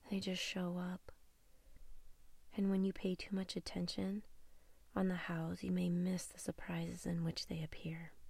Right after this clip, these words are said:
To get anything, you must allow the divine in you to receive.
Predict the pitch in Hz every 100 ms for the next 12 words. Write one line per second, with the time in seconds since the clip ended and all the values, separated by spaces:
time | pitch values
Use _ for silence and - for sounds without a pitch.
0 | - - - - - - - - - -
1 | - - - - - - - - - -
2 | - - - - - - - - - -
3 | - 185 185 175 170 170 170 175 175 175
4 | 175 180 180 180 180 170 170 170 - 175
5 | 165 160 - 165 160 160 - 156 170